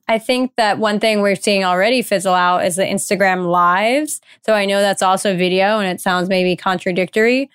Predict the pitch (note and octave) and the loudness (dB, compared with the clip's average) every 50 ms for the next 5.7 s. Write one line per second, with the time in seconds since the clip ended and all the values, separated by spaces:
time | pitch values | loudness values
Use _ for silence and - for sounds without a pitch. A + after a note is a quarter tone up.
0 | - - - - _ _ - G#3+ G3+ G3 F#3 - - - G#3 A3 A3 - A#3+ A3+ | -16 -20 -20 -20 _ _ -2 0 0 2 0 0 0 -2 0 0 0 0 0 0
1 | G#3 G3+ G3 F#3+ F#3 F#3+ G3+ - - C4+ C4+ C4+ C4 C#4+ C4 C4+ C4+ C4 A3 G3 | 2 2 2 2 2 2 0 -2 -2 -4 -4 -2 -2 -2 0 0 0 0 0 -2
2 | F3 - _ - - A3 F#3 F3 D#3+ - - G3+ G3+ G#3+ G#3+ - - B3 C#4 C#4 | -2 -6 _ -6 -4 -4 -4 -4 -6 -6 -2 0 0 0 0 -2 -2 -2 0 0
3 | D4 D4+ D#4 D#4 D4+ - D#4+ D#4+ E4 D#4 - E4 E4 D#4+ D4 B3+ - F#3+ F3+ - | 2 2 2 0 0 0 0 0 0 0 0 0 0 0 0 -2 -2 -2 -2 -2
4 | - G3+ G3 G3 G3 G3 F#3+ F#3+ F#3+ F#3 - _ _ _ _ _ _ _ _ _ | -2 0 0 2 2 2 2 0 -2 -4 -6 _ _ _ _ _ _ _ _ _
5 | - A3 G#3+ G#3+ G#3 G3+ G3 G3 F#3+ - - F#3+ D#3 | -2 0 2 2 2 2 2 2 2 0 0 -2 -2